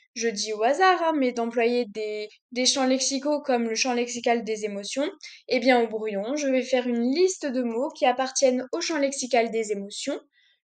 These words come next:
que je vais donc pouvoir utiliser en écrivant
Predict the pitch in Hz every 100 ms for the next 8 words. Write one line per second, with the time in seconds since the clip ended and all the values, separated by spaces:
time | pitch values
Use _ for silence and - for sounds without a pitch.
0 | _ - 370 403 - 247 277 240 240 220
1 | 226 - - 233 208 214 262 - 294 277
2 | 262 220 214 208 240 - - 320 285 269
3 | - 233 254